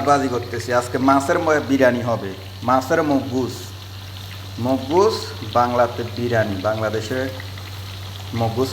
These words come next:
অথচ চিনবেন না অনেকে, তাই বিরিয়ানির মতো হয়। দেখতেছেন মাছ ফ্রাই করার পরে এখানে মাছগুলা দিয়ে দিব। পারতেছেন আমি এখানে আদা রসুনের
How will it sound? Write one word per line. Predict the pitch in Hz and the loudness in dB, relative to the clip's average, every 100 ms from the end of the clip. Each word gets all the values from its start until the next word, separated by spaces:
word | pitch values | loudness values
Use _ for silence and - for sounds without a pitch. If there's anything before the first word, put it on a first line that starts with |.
| 123 | 2
অথচ | 123 123 131 | 2 0 -2
চিনবেন | 120 117 123 123 | 0 2 2 4
না | 113 | 4
অনেকে, | 110 - - - - - | 2 0 -2 -2 -4 0
তাই | 101 104 | 2 2
বিরিয়ানির | 107 107 101 98 95 | 0 2 2 0 -4
মতো | 95 95 101 | -6 -4 -2
হয়। | 95 92 - | -2 -6 -8
দেখতেছেন | 98 - 113 113 120 | -8 -4 -4 0 2
মাছ | 113 110 - | 4 2 4
ফ্রাই | 120 131 135 | 6 6 6
করার | 139 143 139 | 6 6 6
পরে | 143 131 156 214 - - - - - - 120 | 2 4 4 0 -6 -14 -14 -14 -12 -4 -2
এখানে | 127 127 131 | 2 2 2
মাছগুলা | 120 117 123 127 120 | 2 0 0 2 2
দিয়ে | 120 107 | 0 -2
দিব। | 101 95 92 - - - - - - - - - - _ _ _ _ | -4 -4 -6 -6 -12 -12 -10 -10 -12 -12 -12 -14 -16 _ _ _ _
পারতেছেন | 170 170 - 165 165 175 165 139 | 6 6 4 -2 0 2 4 4
আমি | 147 151 143 | 4 2 0
এখানে | 151 147 156 147 | 2 2 4 4
আদা | 135 131 131 | 6 6 6
রসুনের | 127 123 - 143 143 143 | 4 -2 -2 0 2 0